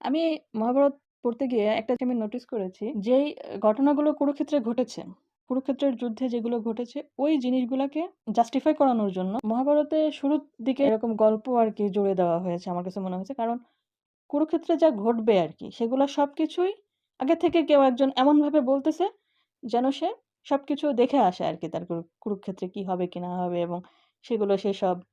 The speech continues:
বলছে। মানে আপনি যখন পড়বেন তখন আপনি, আপনি যদি আর কি একটু খেয়াল করে পড়েন, আপনার তখন মানে আপনি ধরতে পারবেন এটা যে কুরুক্ষেত্রের ঘটনাগুলো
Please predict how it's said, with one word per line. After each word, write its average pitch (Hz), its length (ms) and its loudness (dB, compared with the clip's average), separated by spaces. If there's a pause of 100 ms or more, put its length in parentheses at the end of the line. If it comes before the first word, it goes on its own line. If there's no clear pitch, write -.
(300)
বলছে। 180 400 -2 (200)
মানে 247 260 -2 (400)
আপনি 240 200 0
যখন 294 200 6
পড়বেন 262 540 4
তখন 262 500 -2
আপনি, 233 300 -4
আপনি - 200 -4
যদি 247 220 0
আর 247 80 2
কি 247 120 -2
একটু 269 280 0
খেয়াল 233 240 2
করে 233 180 -2
পড়েন, 190 460 0
আপনার 233 340 -2 (460)
তখন 233 280 -2
মানে 214 260 -4
আপনি 214 200 -6
ধরতে 214 280 0
পারবেন 170 320 2
এটা 170 280 -6 (120)
যে 190 220 -8 (500)
কুরুক্ষেত্রের 311 640 0
ঘটনাগুলো 262 880 4